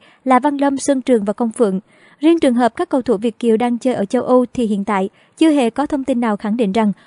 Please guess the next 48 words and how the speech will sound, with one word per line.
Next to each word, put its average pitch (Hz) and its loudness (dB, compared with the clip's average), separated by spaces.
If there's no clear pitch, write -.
huấn 302 2
luyện 254 0
viên 262 -2
Park 269 -6
Hang-seo 247 0
sẽ 233 -6
triệu 220 0
tập 202 -4
họ 190 -2
vào 202 -2
đội 202 -2
tuyển 202 -4
Việt 220 -8
Nam 240 -4
ở - -6
giải 202 -2
đấu 214 -2
giao 262 -2
hữu 214 -2
sắp - -8
tới. 254 2
Bảng 254 2
danh 294 2
sách 359 -6
của 233 -2
đội 220 0
tuyển 214 -2
Việt 233 -6
Nam 247 -2
cũng 202 -2
chỉ 208 -2
xuất 320 -6
hiện 190 -4
ở - -6
một 220 -2
thời 220 -2
điểm 190 -6
tháng 262 -6
năm, 262 -2
tức 349 0
là 254 2
trước 349 0
giải 214 -2
Kings 254 -4
Cup 320 -2
đúng 240 0
một 294 0
tháng. 240 -2